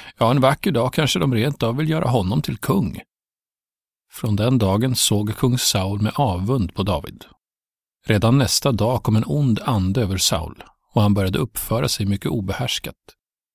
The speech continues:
David lugnade ner honom genom att spela på sin harpa, och det fick han sedan göra varje gång Saul kom under denna onda påverkan. Saul satt med sitt spjut i handen. Plötsligt kastade han det mot David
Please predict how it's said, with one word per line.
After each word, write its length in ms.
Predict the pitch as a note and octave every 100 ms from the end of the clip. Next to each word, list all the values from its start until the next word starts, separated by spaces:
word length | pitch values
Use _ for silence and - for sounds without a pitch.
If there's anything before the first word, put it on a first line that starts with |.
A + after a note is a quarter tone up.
| _ _ _
David 460 | A2+ C3 C3 C#3 C#3
lugnade 360 | D3 D3+ C3
ner 240 | F#2+ F#2+ G#2+
honom 280 | A#2 G#2+
genom 180 | G#2 F#2+
att 100 | F#2+
spela 360 | - - F2+ F2+
på 120 | -
sin 140 | A#2+
harpa, 540 | A2 A#2 F2+ - - F#2 _ _ - -
och 100 | -
det 60 | G2+
fick 160 | G#2+ B2
han 100 | A#2
sedan 320 | A#2+ G2 B2+
göra 320 | C3 F#2 G#2+
varje 400 | A#2+ B2+ A2 D3
gång 280 | A#2 G2+ A#2+
Saul 460 | - G2+ G#2 A#2
kom 320 | - - G#2+ C3
under 340 | G2 G#2 A#2
denna 240 | A#2+ F#2
onda 480 | - - A2 E2+ F#2
påverkan. 720 | - A#2 E2 E2 F2+ - E2+ E2 _ _ _ _ _ _ _ _ _ _ _ _ _ _ _ _ _ -
Saul 420 | - G#2 A2 A#2
satt 300 | - G2 -
med 100 | G#2+
sitt 140 | A2+
spjut 500 | - - G2 G2+ -
i 40 | G2+
handen. 500 | G2 F2+ F#2 F#2+ - _ _ -
Plötsligt 600 | D3+ - - - D3 -
kastade 440 | C3+ - - B2
han 100 | C#3
det 100 | A2
mot 200 | G2+ -
David 540 | C3+ A2 F2 B2 G2